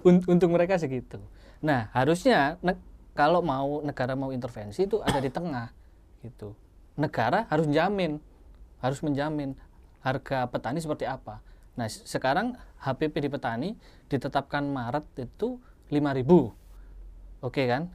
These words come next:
Ditetapkan di Maret lima ribu, tapi ada harga eceran tertinggi di atas tiga belas dua ratus gitu. Eh, tiga belas ribu sembilan ratus gitu. Artinya, eh, pedagang juga,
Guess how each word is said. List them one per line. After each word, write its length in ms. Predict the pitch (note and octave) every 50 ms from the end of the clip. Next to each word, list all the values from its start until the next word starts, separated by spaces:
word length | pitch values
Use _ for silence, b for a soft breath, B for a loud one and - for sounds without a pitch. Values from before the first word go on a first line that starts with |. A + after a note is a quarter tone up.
| - -
Ditetapkan 560 | - B2+ C3 B2+ - C3 - - - C#3+ C#3
di 120 | C3 B2+ A#2+ B2+ C#4 - - -
Maret 320 | - B2+ A#2 C#3 E3 -
lima 200 | D3 C#3 C#3 B2+
ribu, 280 | B2 A#2 - - B2 G#2+
tapi 480 | - - G2+ - - - G#3 C4 C4 - - - - _ - - -
ada 480 | - C#3+ D3 - - D3 C3+ C3 B2+ C3
harga 300 | C3+ C3 B2 B2 - B2+
eceran 280 | C3 B2+ C#3+ C#3 C#3
tertinggi 360 | C#3 C#3+ C3+ - - G3+ G3+ F#3+
di 120 | C#3+ D3+
atas 240 | D3 D#3 - D3+ -
tiga 240 | - C3+ - B2+ A#2+
belas 200 | C3 C3 B2 -
dua 160 | - B2+ A#2
ratus 380 | G#2+ A2 - - A#2+ A#2+ - -
gitu. 160 | - A2+ - A#2+ b b b b b
Eh, 160 | D3+ C#3+ C3+
tiga 280 | - C#3+ A#2+ - C3
belas 400 | A#2+ C3 C3 C3 C3 - - - - b b b b -
ribu 280 | - C3 B2 - - D3
sembilan 320 | D3 C3 B2 B2 B2 A#2
ratus 400 | A2+ A2+ A2 - - A2+ G#2 -
gitu. 240 | - A2+ G2+ - F2+
Artinya, 480 | G#2 G#2+ - A#2+ A#2+ C#4+ F4+ G#3 G#3+ B B B B B B B - - - -
eh, 420 | - C3+ C#3 C#3 C3+ C3+ C3+ C3+ C#3+ - - - - - - - - -
pedagang 640 | - E3+ F3+ F#3 F3+ G#3 F3+ - - D3+ D3 C3 C3
juga, 320 | - C#3+ B2+ - C#3 -